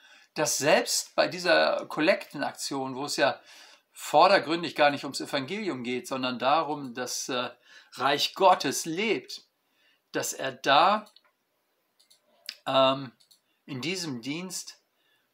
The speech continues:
der so gut gemeint ist, in dieser praktischen Hilfe,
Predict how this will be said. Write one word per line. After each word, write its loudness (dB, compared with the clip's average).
der -2
so -2
gut -8
gemeint 2
ist, -10
in -8
dieser -4
praktischen -2
Hilfe, -8